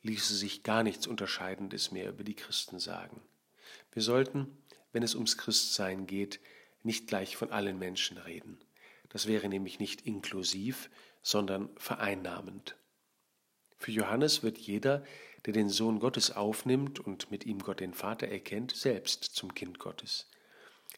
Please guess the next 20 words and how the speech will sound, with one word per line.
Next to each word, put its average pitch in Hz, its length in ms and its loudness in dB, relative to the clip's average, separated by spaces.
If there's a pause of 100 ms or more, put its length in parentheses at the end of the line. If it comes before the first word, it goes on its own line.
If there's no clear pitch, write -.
Diese 110 160 4
Kindschaft 113 580 4 (280)
begründet 117 460 4
eine 110 180 4
neue 113 260 6
Geschwisterlichkeit 98 1000 2
im 98 180 -6
Glauben 101 440 0 (600)
in 120 140 4
einer 110 200 4
neuen 107 340 2
Familie, 98 640 -2
die 113 120 -12
die 120 160 -10
Kirche - 400 -2
ist - 420 -4 (540)
und 95 180 -6
wieder 98 240 2
werden 101 240 6
muss. - 480 -6